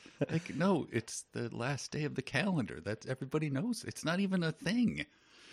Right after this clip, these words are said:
Speaker 2: But anyway, gi-, give us another, uh, so we have a list of some Tyson tweets here. Uh, Pastor Dave, take the first one, his Christmas tweet.
Speaker 1: Oh,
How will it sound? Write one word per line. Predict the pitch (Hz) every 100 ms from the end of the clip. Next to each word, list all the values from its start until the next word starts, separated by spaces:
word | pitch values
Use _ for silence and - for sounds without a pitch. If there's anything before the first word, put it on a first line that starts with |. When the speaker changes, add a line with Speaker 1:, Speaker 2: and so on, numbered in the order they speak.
| - - -
Speaker 2:
But | 123
anyway, | 131 107 87
gi-, | 85 135 131
give | 151 180
us | 165
another, | 143 131 123 117 110
uh, | 98
so | 95 127
we | 127
have | 123
a | 110
list | 101 92 -
of | 87 -
some | 92
Tyson | 80 95 85 - 87
tweets | - 90 90
here. | - 92 92 - - - - -
Uh, | 95 85
Pastor | 101 98 - 92
Dave, | 90 92
take | 104 92
the | -
first | - 95 -
one, | 87
his | 85
Christmas | - - 90 - 87
tweet. | - 85 80 - - - 110
Speaker 1:
Oh, | 107 101